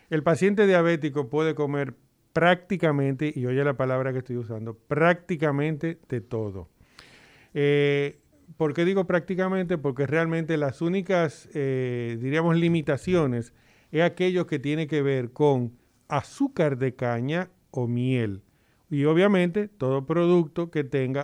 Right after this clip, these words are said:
azúcar de caña y miel. Todo lo que el, todo lo que el, el individuo, diabético o no, coma, todo, dulce, salado o amargo, todo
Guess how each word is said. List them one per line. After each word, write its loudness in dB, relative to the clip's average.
azúcar -10
de -8
caña -10
y -8
miel. -2
Todo 6
lo 4
que 4
el, 0
todo 2
lo 2
que 0
el, 0
el 0
individuo, 2
diabético 0
o -2
no, -4
coma, -4
todo, 6
dulce, 2
salado 0
o -2
amargo, -4
todo 4